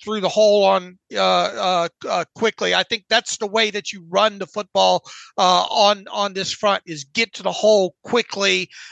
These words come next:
uh, before some of these defensive linemen and linebackers can get off their blocks. If the Steelers are gonna have any success in the running game,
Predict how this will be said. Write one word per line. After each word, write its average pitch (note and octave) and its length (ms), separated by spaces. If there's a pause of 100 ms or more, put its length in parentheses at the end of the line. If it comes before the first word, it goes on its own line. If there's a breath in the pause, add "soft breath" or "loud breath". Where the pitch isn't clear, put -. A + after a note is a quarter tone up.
(120 loud breath)
uh, F#3 240
before F#3+ 420
some G#3+ 220
of G3 60
these F#3 180
defensive G3 400
linemen G3 320
and F3+ 120
linebackers F3+ 560
can E3+ 180
get F#3+ 140
off F3+ 180
their E3 100
blocks. E3 380
If D#3+ 60
the E3+ 60
Steelers B3 300
are G#3 40
gonna G#3+ 140
have G3+ 260
any A3+ 220
success - 560
in F#3+ 80
the E3+ 80
running G3+ 320
game, G3 460